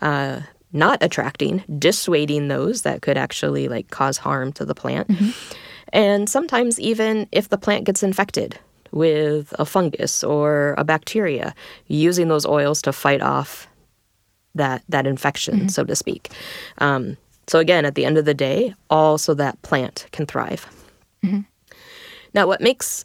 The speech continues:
Speaker 1: essential oils interesting <laughs> is that while essential oils are natural, found in plants, A K A natural,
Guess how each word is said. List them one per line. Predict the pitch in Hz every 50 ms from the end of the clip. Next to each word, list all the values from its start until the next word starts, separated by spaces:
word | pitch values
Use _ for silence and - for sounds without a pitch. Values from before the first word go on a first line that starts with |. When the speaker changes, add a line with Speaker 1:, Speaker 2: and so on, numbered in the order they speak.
| - -
Speaker 1:
essential | 220 - 214 208 190 175 -
oils | 175 175 165 165 165 - -
interesting | - 392 - - 311 - - - 147 139 120 160 247 - - - - - - - -
<laughs> | - - - - - - - - 226 -
is | 214 202 196 -
that | - 190 180 175 170 - - - - - - - - - - - - _
while | - 190 190 185 190 208 226 262 277
essential | - - - - 196 202 208 196 -
oils | - 156 156 151 151 151 147 147 147 - - - - _ _ _ _
are | 156 151
natural, | 151 180 262 339 320 - - 135 110 - 101 180 277 - - _ _ _ _ _ _ _ _ _ _ _ _ _ _ _ _ _ _ _ _
found | - - 156 135 139 135 156
in | 165 196
plants, | 196 - 359 - - - - - - - _ _ _ _ _ _ -
A | 135 127
K | - - - -
A | 170 156 165 220 - _ _ - - - - - - - _ _ -
natural, | 311 392 - - - - - 165